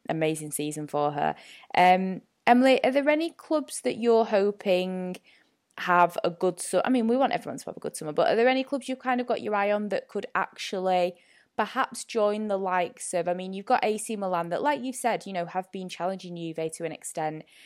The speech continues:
Sassuolo, you could argue, are kind of,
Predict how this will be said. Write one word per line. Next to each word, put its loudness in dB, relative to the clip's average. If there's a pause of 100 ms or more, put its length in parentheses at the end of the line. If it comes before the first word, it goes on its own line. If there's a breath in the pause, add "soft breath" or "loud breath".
(200 loud breath)
Sassuolo, 0
you -4
could -4
argue, -2
are 0
kind -8
of, -10